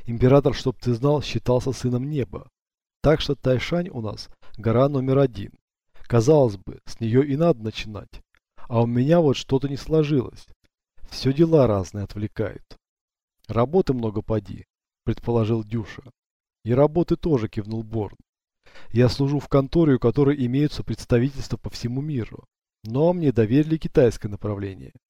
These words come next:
Бывает, прилетишь, с делами сразу управишься и думаешь себе, что, пожалуй, уже можно билет идти покупать. Да в последнюю минуту раз и все наперекосяк. Что-нибудь да напортачит.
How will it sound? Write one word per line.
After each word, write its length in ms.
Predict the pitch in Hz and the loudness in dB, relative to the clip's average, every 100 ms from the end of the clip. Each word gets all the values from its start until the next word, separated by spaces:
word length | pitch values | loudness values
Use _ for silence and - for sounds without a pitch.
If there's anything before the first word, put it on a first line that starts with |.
| _ _ - - | _ _ -18 -6
Бывает, 500 | 117 123 185 175 - | 0 6 6 6 2
прилетишь, 720 | 110 123 127 - 196 - - - 104 | -2 0 0 0 -2 -4 -10 -12 -10
с 100 | 98 | 0
делами 340 | 123 156 170 | 4 4 2
сразу 320 | - 131 117 | 0 2 2
управишься 600 | 110 143 175 165 - - - | 0 2 2 0 -4 -10 -4
и 100 | 127 | -2
думаешь 460 | 143 160 123 101 - | 0 -2 -2 -4 -6
себе, 380 | 113 101 - - | -8 -8 -12 -14
что, 200 | - 117 | -10 -4
пожалуй, 440 | 123 110 160 180 | 0 4 6 4
уже 180 | 151 131 | 2 0
можно 300 | 120 143 139 | 0 0 0
билет 360 | 131 160 156 - | 0 2 2 0
идти 240 | 117 117 | -8 -10
покупать. 640 | - - 113 - 110 - - _ _ _ - - | -10 -10 -10 -8 -10 -10 -20 _ _ _ -16 -4
Да 120 | 113 | -2
в 40 | - | 2
последнюю 500 | 135 - 160 143 131 | 0 4 2 2 -2
минуту 440 | 147 185 - - _ | -2 -4 -6 -14 _
раз 300 | 117 151 175 - | 2 4 4 0
и 120 | 160 | -6
все 220 | - 147 | -2 0
наперекосяк. 920 | 151 143 151 - 147 - 127 - - - _ _ - | 0 0 0 2 0 -2 -6 -8 -20 -20 _ _ -10
Что-нибудь 540 | - - 151 185 156 117 | -10 0 2 2 -2 -2
да 100 | 113 | -2
напортачит. 760 | 127 151 151 139 110 - 92 | 0 -2 -2 -2 -2 -4 -12